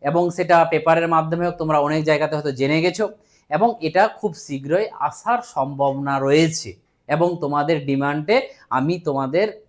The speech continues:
এই ডিটেলসগুলো জানাচ্ছি যে এই পরীক্ষাটা কেমন হয়। এরপরে আমি এদের পি-, তোমাদের প্রিভিয়াস ইয়ারটা,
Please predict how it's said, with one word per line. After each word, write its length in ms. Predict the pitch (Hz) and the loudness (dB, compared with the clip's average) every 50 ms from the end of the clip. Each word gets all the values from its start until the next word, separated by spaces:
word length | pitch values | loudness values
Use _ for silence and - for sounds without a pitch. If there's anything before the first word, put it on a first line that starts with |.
| _ | _
এই 140 | - 147 139 131 | -6 -6 -6 -4
ডিটেলসগুলো 840 | 127 131 127 127 143 139 135 131 131 131 135 139 170 208 220 - - _ 127 | -4 -4 -4 -2 -2 -2 -2 -2 -6 -6 -4 -2 -2 -2 -4 -6 -10 _ -2
জানাচ্ছি 560 | 147 220 240 240 233 - - - - - 113 - _ _ _ _ - | 2 4 4 4 4 2 0 -6 -12 -12 -12 -14 _ _ _ _ 4
যে 60 | 180 | 4
এই 60 | 175 | 4
পরীক্ষাটা 560 | 175 175 175 180 202 190 - - 190 170 175 | 6 6 2 2 2 0 -2 -4 -2 -2 -2
কেমন 360 | 170 - 160 147 156 160 160 | -2 0 0 2 2 2 2
হয়। 160 | 160 160 160 151 | 0 0 -2 0
এরপরে 360 | 160 156 160 160 - 165 160 156 | 0 0 0 0 -2 -2 -2 -2
আমি 140 | 151 156 | -2 -2
এদের 180 | 151 151 156 151 - | -4 -4 -6 -8 -8
পি-, 160 | 147 135 139 | -12 -10 -10
তোমাদের 300 | - 139 139 139 139 135 | -8 -6 -4 -4 -4 -4
প্রিভিয়াস 540 | 127 - 135 135 139 156 175 185 185 185 - | -6 -6 -8 -6 -4 -2 -2 -2 -2 -2 -2
ইয়ারটা, 340 | 170 160 156 - - 156 151 | -2 -2 -2 -2 -2 -4 -4